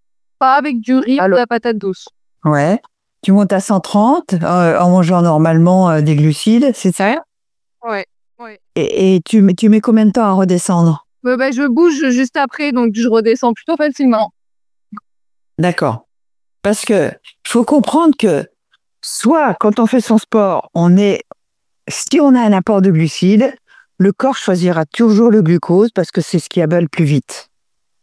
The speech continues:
Speaker 2: puisqu'il est, puisqu'il est dans ton alimentation et dans ton sang. D'accord ? ceux qui sont sur les corps cétoniques, d'abord, ils mettent plusieurs mois pour équilibrer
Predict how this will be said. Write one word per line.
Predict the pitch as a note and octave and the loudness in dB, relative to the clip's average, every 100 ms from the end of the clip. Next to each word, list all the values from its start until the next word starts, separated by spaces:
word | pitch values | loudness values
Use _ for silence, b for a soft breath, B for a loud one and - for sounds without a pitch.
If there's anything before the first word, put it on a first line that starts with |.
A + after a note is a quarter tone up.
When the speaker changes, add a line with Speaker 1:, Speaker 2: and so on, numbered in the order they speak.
| _ _ - | _ _ -6
Speaker 2:
puisqu'il | D3+ - F3+ | -6 -2 0
est, | F3+ B B - - | 0 B B -18 -4
puisqu'il | F#3+ - G3+ G3+ | -4 0 2 2
est | |
dans | F#3+ F3 | 2 0
ton | F3+ F3 | 0 2
alimentation | E3 E3 D#3 D3 D#3 - G#3+ | 2 2 0 0 -4 -2 0
et | F3 | 0
dans | D#3+ | 0
ton | D3+ C#3+ | -2 -4
sang. | - C#3 - _ _ _ _ _ _ _ _ | -4 -8 -10 _ _ _ _ _ _ _ _
D'accord ? | D3+ - F3+ A#3 - _ F3+ | -4 0 0 -2 -6 _ -4
ceux | - - D4 | -2 -2 -2
qui | - A#3+ | 0 -2
sont | - A3+ E3+ - - | 0 0 0 -4 -10
sur | - G3+ | -4 0
les | F#3 | 0
corps | E3 B3+ - | 0 -4 -2
cétoniques, | F#3+ F3+ F3 A#3+ F#3+ | -2 0 2 4 2
d'abord, | E3+ A3 B3 B B B B _ | 2 0 -2 B B B B _
ils | F3+ | 2
mettent | G3 G3+ - | 2 0 -4
plusieurs | - D4 G3 G#3 E3+ | -4 -2 2 0 2
mois | E3 E3+ A3 C4+ G#3 - - _ _ _ _ _ _ _ _ | 2 4 2 -2 -4 -8 -20 _ _ _ _ _ _ _ _
pour | G#3+ B3 C4 C4+ F#3 - _ _ _ _ G#3 | 0 2 2 0 -2 -6 _ _ _ _ -2
équilibrer | A3 - A#3+ A3+ F3+ F3 G3+ A#3+ D#4 | -2 2 2 4 4 2 2 0 -2